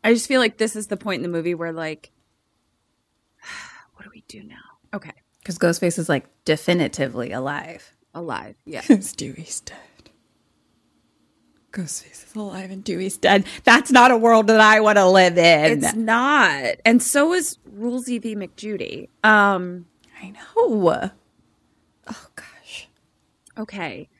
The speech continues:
Speaker 1: I don't love this choice, but I'm feeling a little overwhelmed by my emotions right now.
Speaker 2: Yeah, you gotta have a lot of emotional intelligence to survive a horror movie.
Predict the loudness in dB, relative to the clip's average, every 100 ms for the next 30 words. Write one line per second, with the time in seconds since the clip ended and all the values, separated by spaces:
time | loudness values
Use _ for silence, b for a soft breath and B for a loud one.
0 | b b b b b 2 4 4 2 0
1 | 4 4 4 -4 -6 -8 -4 -2 -2 -4
2 | -2 -2 -4 -12 -6 -4 -2 -4 -6 -6
3 | -4 -4 -6 -6 -8 -6 -6 -6 -6 -6
4 | -6 -8 -6 -6 -6 -10 -10 -12 -14 -14
5 | -14 -14 -14 -10 -10 -10 -12 B B -10
6 | -6 -4 -2 -2 -2 0 -2 -2 -6 -4
7 | -4 -4 -6 -10 -10 -12 -16 -16 -14 -14
8 | -14 -14 -14 -16 -16 -18 -20 -18 -18 -18